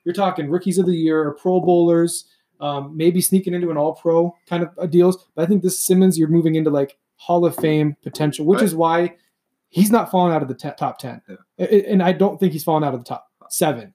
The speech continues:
Speaker 2: I, I agree. I think, I think he's probably the safest player in the draft. I just think he's so instinctive and so fast that even at the worst, he's gonna be a fifteen-year starter if he wants
Speaker 1: Yeah.
Speaker 2: to be,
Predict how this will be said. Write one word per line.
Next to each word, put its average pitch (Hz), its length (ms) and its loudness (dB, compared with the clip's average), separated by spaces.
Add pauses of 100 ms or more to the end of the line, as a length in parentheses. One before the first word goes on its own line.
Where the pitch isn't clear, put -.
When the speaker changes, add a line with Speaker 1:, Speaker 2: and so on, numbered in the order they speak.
Speaker 2:
I, 160 220 -2
I 151 140 -6
agree. 117 360 -6
I 131 120 -6
think, 135 340 -8 (240)
I 123 80 -4
think 135 160 -6
he's 139 280 -10
probably 120 420 -2
the 101 140 -14
safest 107 540 -12
player 123 220 -4
in 123 80 -4
the 120 40 -10
draft. 120 360 -8 (300)
I 120 80 -2
just 123 180 -4
think 131 120 -8
he's 117 240 -10
so 117 180 -4
instinctive 113 680 -10
and 92 100 -12
so 110 240 -12
fast 104 580 -8 (300)
that 113 480 -2
even 151 300 -4
at 123 180 -2
the 123 80 -10
worst, 104 520 -6 (240)
he's 127 180 -6
gonna 123 180 -4
be 107 460 -8 (160)
a 113 60 -12
fifteen-year 104 600 -10
starter 131 380 0
if 104 100 -10
he 110 100 -10
wants 104 260 -2
Speaker 1:
Yeah. 202 140 2
Speaker 2:
to 113 120 -6
be, - 60 -16